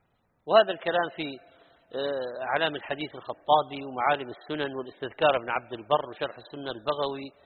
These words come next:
وتعليق النووي على صحيح مسلم وفتاوى شيخ الإسلام تفسير ابن كثير. إذا رجعنا إلى أشعار العرب في الجاهلية سنجد ك-، يعني طوام من هذا.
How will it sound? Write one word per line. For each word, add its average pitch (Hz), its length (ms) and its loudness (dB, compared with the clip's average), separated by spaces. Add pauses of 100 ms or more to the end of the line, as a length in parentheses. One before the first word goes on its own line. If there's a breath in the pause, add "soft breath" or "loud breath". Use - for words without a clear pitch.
(440 soft breath)
وتعليق 143 520 0
النووي 139 320 -4
على 123 160 0
صحيح 131 300 -4
مسلم 147 440 -6
وفتاوى 131 480 -2
شيخ 131 200 -8
الإسلام 143 420 -2 (120)
تفسير 131 280 -10
ابن 123 140 -12
كثير. 135 440 -10 (1600 soft breath)
إذا 143 140 4 (140)
رجعنا 220 320 0
إلى 165 200 -2
أشعار 175 300 2
العرب 180 360 2
في - 60 -6
الجاهلية 135 480 -6
سنجد 165 380 -8
ك-، 127 420 -6
يعني 123 240 -6
طوام 135 480 2
من 110 120 -10
هذا. 104 420 -6